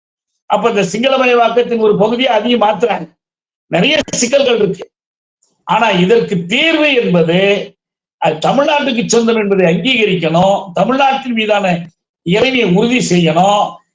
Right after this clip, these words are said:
இடைக்காலத்தில் இந்தியா அந்த தீவை ஒப்படைத்த ஒப்பந்தத்தை ரத்து செய்யணும். இப்ப நம்ம கேள்வி அண்ணாமலைக்கும் மோடிக்கும், நீங்க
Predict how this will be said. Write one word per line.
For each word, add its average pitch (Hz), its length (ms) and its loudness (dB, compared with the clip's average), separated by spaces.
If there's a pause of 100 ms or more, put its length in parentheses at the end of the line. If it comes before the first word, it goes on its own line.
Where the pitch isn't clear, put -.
இடைக்காலத்தில் 226 960 -2
இந்தியா 247 500 0
அந்த 202 300 -4
தீவை 196 680 -2 (300)
ஒப்படைத்த 240 640 -2
ஒப்பந்தத்தை 220 720 0
ரத்து 208 300 0
செய்யணும். 190 440 -2 (480)
இப்ப - 160 -4
நம்ம 247 260 0
கேள்வி 220 520 -2 (100)
அண்ணாமலைக்கும் 233 580 0
மோடிக்கும், 220 500 -2 (500)
நீங்க 240 600 2